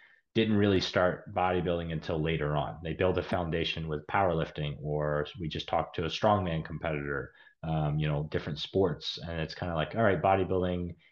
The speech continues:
is my way of continuing once that sport has, you know,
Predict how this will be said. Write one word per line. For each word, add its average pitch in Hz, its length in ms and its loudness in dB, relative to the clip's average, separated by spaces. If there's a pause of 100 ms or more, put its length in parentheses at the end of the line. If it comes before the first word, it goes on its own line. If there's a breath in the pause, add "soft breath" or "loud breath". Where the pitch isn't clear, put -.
is 92 120 0
my 95 200 6
way 92 200 6
of 87 120 0
continuing 90 680 0
once 82 380 -2
that 85 200 -2
sport 82 380 -4
has, 78 420 -2
you 80 60 -8
know, 73 240 -8